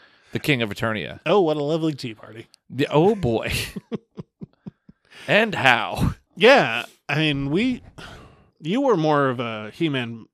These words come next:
Speaker 1: Yeah.
Speaker 2: person than I ever
Speaker 1: Well, you,
Speaker 2: was.
Speaker 1: you also didn't like the animation style back in the day.
Speaker 2: No, I, di-, I mean, any of that, like,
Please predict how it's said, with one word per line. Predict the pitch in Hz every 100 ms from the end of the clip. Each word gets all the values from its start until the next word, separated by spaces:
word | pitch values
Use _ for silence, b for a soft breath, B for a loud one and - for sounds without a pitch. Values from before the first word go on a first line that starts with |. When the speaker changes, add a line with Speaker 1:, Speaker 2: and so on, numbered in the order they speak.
| _
Speaker 1:
Yeah. | 110 165 214 - -
Speaker 2:
person | 147 139 127
than | 131
I | 123 123
ever | 156
Speaker 1:
Well, | 160
you, | 175
Speaker 2:
was. | 120
Speaker 1:
you | 156 165
also | 151 151
didn't | 135 127 117
like | 120 101 104
the | 113 104 -
animation | 110 107 104 98 107
style | - 101 98
back | 98 101 -
in | 101
the |
day. | 98 101 101 202
Speaker 2:
No, | 175
I, | 120
di-, | 117
I | 127
mean, | 135 131 120
any | 139 120 113 110
of |
that, | 113 110 -
like, | 123 117